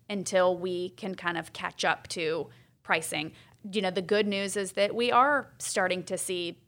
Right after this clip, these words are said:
lumber coming down, and we are starting to see some of the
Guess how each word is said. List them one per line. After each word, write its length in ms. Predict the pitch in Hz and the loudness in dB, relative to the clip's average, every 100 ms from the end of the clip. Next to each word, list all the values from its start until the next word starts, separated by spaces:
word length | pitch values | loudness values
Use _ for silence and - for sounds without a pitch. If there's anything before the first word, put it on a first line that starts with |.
| _ | _
lumber 380 | - 185 175 180 | -2 0 0 -2
coming 340 | 175 175 175 175 | -2 -6 -4 -2
down, 400 | 170 170 156 160 | 0 0 0 -2
and 100 | 190 | 0
we 120 | 214 | 2
are 180 | 220 254 | 4 2
starting 400 | - 220 208 196 | 0 -2 -2 -6
to 100 | 196 | -6
see 220 | - 196 | -6 -4
some 220 | 190 185 | -4 -4
of 100 | 185 | -2
the 160 | 185 | -2